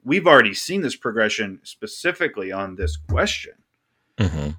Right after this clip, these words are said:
Speaker 1: of, of, uh, of hell. I mean, I've pointed out a million times, but compare,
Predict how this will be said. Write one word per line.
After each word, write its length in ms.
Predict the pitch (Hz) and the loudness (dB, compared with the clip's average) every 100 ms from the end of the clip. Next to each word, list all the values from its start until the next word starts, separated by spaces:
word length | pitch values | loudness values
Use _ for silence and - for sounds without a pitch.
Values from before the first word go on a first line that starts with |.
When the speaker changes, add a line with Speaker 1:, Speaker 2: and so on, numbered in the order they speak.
| _ _ - | _ _ -2
Speaker 1:
of, 360 | 107 98 90 - | 0 2 -2 -4
of, 240 | 107 95 98 | -4 -2 -4
uh, 260 | 90 90 - | -4 -4 -2
of 160 | 113 | -2
hell. 560 | - - 139 190 131 - | -2 0 0 -2 -8 -16
I 40 | 95 | -20
mean, 160 | 90 | -16
I've 160 | 90 85 | -16 -14
pointed 320 | - 117 113 | -8 -2 0
out 80 | 117 | 0
a 40 | |
million 320 | 107 110 120 107 | -2 -2 -4 -4
times, 280 | 123 143 | -6 -6
but 160 | 98 101 | -8 -12
compare, 640 | - 98 - 120 120 113 | -12 -10 -4 0 0 0